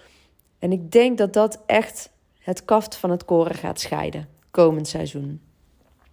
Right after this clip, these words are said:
Dus werk aan jezelf. Zorg dat je jezelf, ehm, aanleert om je product ook daadwerkelijk te verkopen. Daarnaast is het natuurlijk ook nog echt even heel belangrijk dat je,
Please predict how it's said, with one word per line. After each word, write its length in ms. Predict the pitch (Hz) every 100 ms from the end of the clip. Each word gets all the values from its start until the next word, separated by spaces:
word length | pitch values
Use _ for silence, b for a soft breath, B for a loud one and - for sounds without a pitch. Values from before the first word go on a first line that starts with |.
| -
Dus 280 | 165 185 175
werk 520 | 156 196 220 220 214
aan 220 | - 160 151
jezelf. 560 | 147 165 160 - -
Zorg 500 | - - 214 226 247
dat 240 | 240 180 -
je 80 | 165
jezelf, 600 | 165 160 160 151 156 - B B B B -
ehm, 440 | 160 156 151 151 156 _ _
aanleert 800 | - 254 311 247 151 151 160 -
om 200 | - 185
je 80 | 190
product 640 | 190 175 165 175 208 -
ook 160 | 175 160
daadwerkelijk 680 | 160 156 156 170 - 151 -
te 140 | 135
verkopen. 640 | 131 - - 80 80 - _ _ b b b b b b b b _ _ _ -
Daarnaast 540 | 202 208 233 262 269
is 160 | - 196
het 120 | 196
natuurlijk 480 | 196 196 202 175 -
ook 260 | 214 254 262
nog 140 | 233
echt 340 | - - 226 -
even 320 | - 202 180
heel 460 | 156 156 185 233 254
belangrijk 800 | 208 190 190 175 165 160 160 - B B B B
dat 380 | 165 180 185 -
je, 260 | 175 160